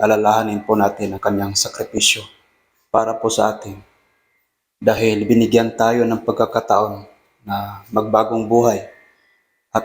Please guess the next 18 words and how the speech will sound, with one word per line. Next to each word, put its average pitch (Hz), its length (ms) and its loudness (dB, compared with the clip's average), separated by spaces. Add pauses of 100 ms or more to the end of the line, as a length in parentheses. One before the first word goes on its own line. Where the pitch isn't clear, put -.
ah, 104 240 2
lumakad 113 640 0
tayo 113 320 2
na 98 480 -2 (1300)
may 104 640 -2 (960)
nakasama 117 480 0
niya 113 320 -2 (320)
at, 101 240 -2
ah, 98 400 2 (1040)
sinabi 117 400 2
niya, 120 240 2
"At - 80 -6
alalahanin 120 560 2
natin 127 320 2
ang 107 80 -2
mga 107 240 -2
turo 110 240 6
niya, 107 320 0